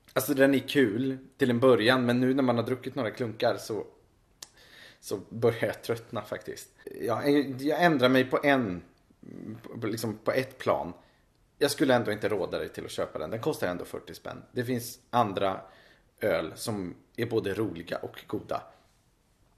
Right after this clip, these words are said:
Ehm, så skippa den här. Alltså, den är okej.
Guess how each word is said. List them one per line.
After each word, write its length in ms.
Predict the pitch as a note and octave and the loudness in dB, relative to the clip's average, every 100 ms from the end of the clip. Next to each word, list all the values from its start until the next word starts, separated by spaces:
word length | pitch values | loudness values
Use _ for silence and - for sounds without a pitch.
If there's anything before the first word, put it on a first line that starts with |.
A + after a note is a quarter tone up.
| _ _ - | _ _ -8
Ehm, 560 | - A2+ G#2 F#2+ F2+ F2+ - | -2 0 0 -2 -6 -12 -16
så 160 | - - | -14 -10
skippa 560 | - - - _ - - - _ | -10 -12 -16 _ -16 -16 -20 _
den 200 | G2 E2+ | -10 -8
här. 280 | F2 - - _ _ - | -8 -10 -18 _ _ -4
Alltså, 200 | C#3 D3+ | 0 6
den 220 | D3+ C3+ | 8 8
är 100 | A2+ | 4
okej. 460 | G2+ B2 - - | 2 -2 -4 -6